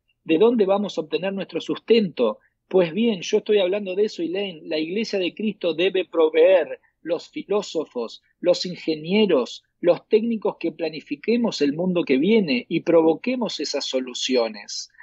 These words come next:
¿Cómo vamos a hacer para que los gobiernos vuelvan a ser gobiernos justos, gobiernos que amen al pueblo y a la tierra y traigan reforma? Eso la Iglesia de Cristo lo puede hacer.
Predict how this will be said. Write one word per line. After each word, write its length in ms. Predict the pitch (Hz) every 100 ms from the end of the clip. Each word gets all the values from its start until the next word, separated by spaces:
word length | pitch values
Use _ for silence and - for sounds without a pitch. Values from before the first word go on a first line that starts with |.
| - _ -
¿Cómo 280 | 240 240
vamos 300 | 220 214 190
a 40 | 180
hacer 280 | - - 196
para 220 | 185 151
que 100 | 160
los 140 | 135
gobiernos 760 | 160 160 202 220 208 147 113 - _ _
vuelvan 340 | 175 202 196
a 80 | 165
ser 200 | - 185
gobiernos 440 | 156 175 202 180
justos, 800 | - 254 233 - 160 113 - - _ _ -
gobiernos 520 | 165 175 220 208 165
que 180 | - 185
amen 260 | 233 226
al 140 | 170 156
pueblo 380 | - 202 220 185
y 80 |
a 60 | 151
la 180 | 143 -
tierra 600 | 185 240 226 135 104 - _ _
y 160 | - 151
traigan 440 | 180 202 214 190
reforma? 800 | 156 143 - 240 208 143 113 - _ _
Eso 300 | 180 202 254
la 80 | 233
Iglesia 380 | 175 196 208 196
de 140 | 175
Cristo 360 | - 214 - 175
lo 160 | 143 120
puede 240 | 139 127
hacer. 500 | 113 - 113 101 98